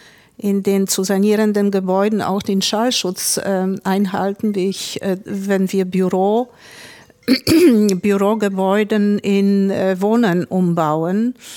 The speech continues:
und eine, eine sechzehn Zentimeter Decke, Betondecke, die konstruktiv notwendig ist, müssen wir aus Schallschutzgründen mit zweiunddreißig Zentimeter Stärke ausbilden, nur um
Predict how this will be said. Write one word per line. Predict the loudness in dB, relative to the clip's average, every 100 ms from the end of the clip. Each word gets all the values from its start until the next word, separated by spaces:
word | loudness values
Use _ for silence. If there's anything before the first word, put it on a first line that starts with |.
| -18 -20 -20 -6
und | -2 -2 -2
eine, | -2 0 2 0 -2
eine | -2 -2 0 0
sechzehn | -2 -4 -2 -2
Zentimeter | 0 -2 -2 0 0 -2 -2 -2
Decke, | -2 -4 -2 -2 -2 -4 -10
Betondecke, | -8 -6 -2 -2 0 -2 -2 -4
die | -4
konstruktiv | -2 -2 -2 -4 -6 -6 -4
notwendig | -2 0 -2 -4 -2 -2 -4 -4
ist, | -2 -2 -4 -12 -18 -18 -16 -4
müssen | 0 0 0 0
wir | 2 0
aus | 0
Schallschutzgründen | 0 0 0 0 -2 -2 -4 0 0 0 0
mit | 0 -2
zweiunddreißig | 0 2 2 0 0 -2 -4 -6
Zentimeter | -2 -2 -2 0 0 -2 -2 -4
Stärke | -2 -2 -2 -4
ausbilden, | -4 -4 -4 -4 -4 -4 -4 -2 -4 -6 -20 -20 -20 _ -2
nur | 0 2 0 -6 -6
um | -4 -4